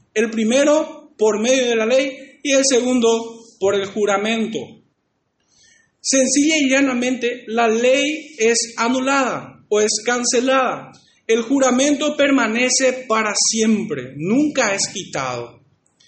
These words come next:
Esto puede ser así, y sí. El primero nos muestra la necesidad del segundo. Es lo que veníamos desarrollando a lo largo de todos estos estudios. De que esa ley,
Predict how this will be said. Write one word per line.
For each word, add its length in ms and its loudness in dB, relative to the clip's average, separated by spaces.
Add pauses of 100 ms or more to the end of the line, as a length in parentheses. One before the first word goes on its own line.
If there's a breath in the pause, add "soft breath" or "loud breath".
(460 loud breath)
Esto 520 2
puede 260 2
ser 180 2
así, 480 0
y 80 -10
sí. 440 -4 (760)
El 160 2
primero 420 2
nos 160 4
muestra 480 4
la 140 4
necesidad 920 0
del 280 2
segundo. 800 2 (1080)
Es 140 4
lo 160 2
que 120 2
veníamos 540 2
desarrollando 640 2
a 40 -2
lo 100 0
largo 280 2
de 80 2
todos 280 -2
estos 240 0
estudios. 540 -6 (600)
De 180 2
que 200 2
esa 220 2
ley, 260 2